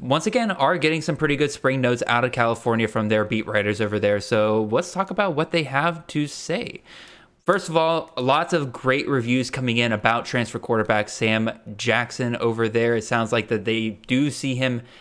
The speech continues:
as an upgrade at Q B. His dual thr-, his ability to scramble in the pocket is something that a lot of them are excited for. The receiving weapons especially have been giving him a lot of props. Guys like Maven Jackson, Jeremiah Hunter,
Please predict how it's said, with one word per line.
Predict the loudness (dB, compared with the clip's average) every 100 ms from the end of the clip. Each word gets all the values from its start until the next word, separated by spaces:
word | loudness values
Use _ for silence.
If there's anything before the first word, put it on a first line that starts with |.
| -6 0
as | 2 2 0 -2
an | -6 -2
upgrade | -4 0 0 0
at | -2
Q | -2 -2
B. | 0 2
His | 2 0
dual | 0 0 0
thr-, | -2
his | 0 0 0
ability | 0 0 2 0
to | 0
scramble | -4 -2 0 2 0
in | 0 -4
the |
pocket | -2 0 0 0 -2 -4 -18 -6 -4
is | 0
something | 0 2 2
that | 2
a |
lot | 4 2 2
of | 0
them | 2
are | 2
excited | 2 2 2 0
for. | 0 2 2 0 -10 -20 -4
The | 0 2
receiving | 0 0 2 2 2
weapons | 0 0 -4
especially | -6 -6 0 0 2 0 2
have | 2 2
been | 0 2
giving | 0 0 0
him | 0 0 2
a | 2
lot | 4 2 0
of | -4 0
props. | 0 0 0
Guys | 0 0
like | 0
Maven | -2 -2
Jackson, | 0 0 0 -2 -4
Jeremiah | -2 0 2 0
Hunter, | 0 -4 0 -2 -2